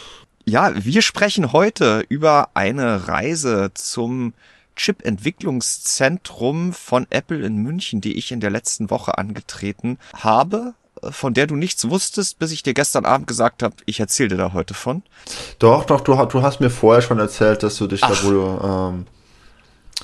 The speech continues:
Speaker 1: Ah,
Speaker 2: dass du da sogar
Speaker 1: siehste mal.
Speaker 2: hinfliegst und nicht mit der Bahn hinfährst.
Speaker 1: Ach, na, siehst du, das, ach, jetzt hast du alles vorweggenommen.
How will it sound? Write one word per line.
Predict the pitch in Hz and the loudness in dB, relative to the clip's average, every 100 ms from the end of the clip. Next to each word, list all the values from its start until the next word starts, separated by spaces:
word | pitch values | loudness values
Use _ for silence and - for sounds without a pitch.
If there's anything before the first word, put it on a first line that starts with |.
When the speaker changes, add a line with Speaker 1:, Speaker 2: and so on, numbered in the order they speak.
| - - | -14 -6
Speaker 1:
Ah, | 117 107 | -2 0
Speaker 2:
dass | 117 - | 2 4
du | |
da | 120 117 | 6 6
sogar | 113 110 110 | 6 6 6
Speaker 1:
siehste | 117 | 4
mal. | 101 95 | 2 4
Speaker 2:
hinfliegst | 120 135 147 - 147 | 6 8 6 2 2
und | |
nicht | 120 120 | 2 2
mit | 101 | 6
der | 98 90 | 6 8
Bahn | 90 87 | 6 4
hinfährst. | 87 85 82 85 82 85 - | 2 -4 -4 -4 -6 -6 -4
Speaker 1:
Ach, | 131 131 131 107 | 2 2 2 2
na, | 110 | 2
siehst | 107 107 - | 2 0 0
du, | |
das, | 104 107 - 123 | 0 0 0 2
ach, | - 127 | 2 2
jetzt | 110 113 | 0 0
hast | 113 | 0
du | - | 2
alles | 80 135 - | 2 0 -2
vorweggenommen. | 107 110 - 120 98 95 | -2 -2 -2 -2 0 -2